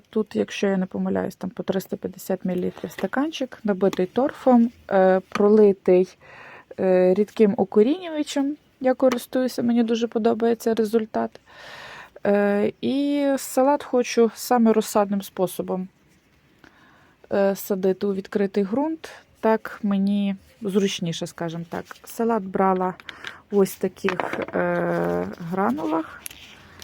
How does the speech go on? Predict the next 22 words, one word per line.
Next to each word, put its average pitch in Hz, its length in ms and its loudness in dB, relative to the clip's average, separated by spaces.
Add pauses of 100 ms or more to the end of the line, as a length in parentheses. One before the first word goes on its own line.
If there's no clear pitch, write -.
(160)
Він, 196 140 -2
бачите, 196 420 -4
вже 185 280 -4
іде 185 420 0 (200)
ко-, 190 260 0 (200)
кожна 185 520 0 (380)
насінинка 190 800 0 (800)
дрожжована. 220 760 0 (720)
Дуже 208 280 2
зручно 196 540 0
так - 260 -6
саджати, 226 680 -4 (1300)
так 214 200 0
як 202 280 -4
насіння 247 440 -2
салату, 220 640 -4
хто - 160 -8
знає, 202 380 -2
дуже 202 280 -2
дрібненьке. 175 640 -6 (1120)
Ось, - 320 -10
і 415 240 4